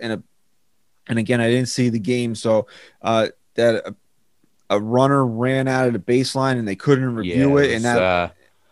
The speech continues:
Speaker 2: Kevin Kiermaier, he clearly ran out of the baseline. They just, yeah, apparently you can't review those calls 'cause
Speaker 1: 'Cause it's a
Speaker 2: it's a
Speaker 1: judgment.
Speaker 2: judgment
Speaker 1: Yeah.
Speaker 2: call.
Speaker 1: I, I knew that they, when you guys were talking about that in the group chat, I knew that they couldn't review it. There was nothing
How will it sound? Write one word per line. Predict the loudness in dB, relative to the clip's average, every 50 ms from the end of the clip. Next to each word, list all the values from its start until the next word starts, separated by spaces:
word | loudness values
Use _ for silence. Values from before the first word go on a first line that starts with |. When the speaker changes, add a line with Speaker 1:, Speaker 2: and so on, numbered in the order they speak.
| _ _ _ _ -20 _ _ _ _ _ _
Speaker 2:
Kevin | -4 -2 -2 0 -2 -4
Kiermaier, | -4 -2 0 0 0 0 0 -2 0 0 0 -2
he | -2 -4
clearly | -6 -6 -2 0 0 2 2 2 0 0
ran | 0 0 -2 -2
out | -4 -6 -6 -8
of | -6 -4
the | -4
baseline. | -4 -4 -4 -8 -8 -8 -8 -8 -8 -10
They | -10 -10
just, | -10 -12 -14 -14 -12 -8 -4
yeah, | -4 -2 -4
apparently | -4 -6 -6 -6 -6 -6 -6 -6 -8
you | -8 -10
can't | -8 -8 -8 -8 -8
review | -10 -10 -8 -6 -6 -4
those | -4 -4 -6 -6 -8
calls | -8 -6 -4 -4 -4 -6 -8
'cause | -12 -8 -6
Speaker 1:
'Cause | -4 -4
it's | -4 -4 -6
a | -6
Speaker 2:
it's |
a |
Speaker 1:
judgment. | -2 2 2 2 4 2 0 -4 -6 -8
Speaker 2:
judgment | -8 -6 -4 -2
Speaker 1:
Yeah. | -2 -2 -4 -6 -8
Speaker 2:
call. | -10 -12 -14 -12 -10
Speaker 1:
I, | -8 -8 -8 -8 -6 -4 -2
I | 0
knew | 2 2 4
that | 4 2 2
they, | 0 -2 -2
when | -4 -6 -6 -4 -4
you | -2
guys | -2 -2 -2 -2
were | -2
talking | 0 2 2 2 2 0
about | -2 0 0 0 2
that | 0 -2
in | -2 -2
the | -4
group | -2 -2 -2 -2
chat, | 0 0 0 0
I | 0 -2
knew | -2 -2 0 2 2 2
that | 2 0
they | -2 -4
couldn't | -6 -6 -6 -6 -6 -6
review | -8 -10 -10 -8 -6 -6 -6
it. | -4
There | -4 -6
was | -6 -6 -8
nothing | -10 -10